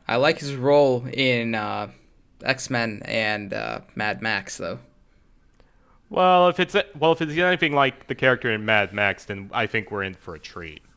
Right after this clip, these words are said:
Speaker 1: Yeah. He's very memorable in that one.
Speaker 2: Yeah, so, uh, that's the Dracula news, and God, Nicolas Cage already looks like a vampire. It's already gonna be great.
Speaker 1: <laughs> Honestly,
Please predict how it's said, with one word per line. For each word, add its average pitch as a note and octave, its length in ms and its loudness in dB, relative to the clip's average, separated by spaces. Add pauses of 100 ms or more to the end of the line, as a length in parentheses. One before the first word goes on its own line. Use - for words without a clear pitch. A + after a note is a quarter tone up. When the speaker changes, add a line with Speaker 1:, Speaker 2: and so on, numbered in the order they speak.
(460)
Speaker 1:
Yeah. - 240 -8 (680)
He's C3 120 -8
very C3+ 160 2
memorable G#2+ 480 -8
in - 80 -12
that - 180 -12
one. B2+ 200 -14 (580)
Speaker 2:
Yeah, A#2 240 -16
so, F2+ 260 -12 (580)
uh, B2+ 340 4 (340)
that's D#3 400 2
the B2+ 340 4
Dracula C3 520 2
news, G2 460 -8
and G#2+ 320 0 (1300)
God, A2+ 320 8
Nicolas B2+ 280 -4
Cage B2 240 2
already G#2+ 240 -4
looks - 240 -4
like G2+ 140 -4
a G#2 40 -8
vampire. F#2+ 500 -4
It's G2+ 140 -6
already G2+ 520 -4
gonna - 160 -10
be D3 60 -2
great. F3+ 580 2 (220)
Speaker 1:
<laughs> - 240 -8
Honestly, G#3 600 8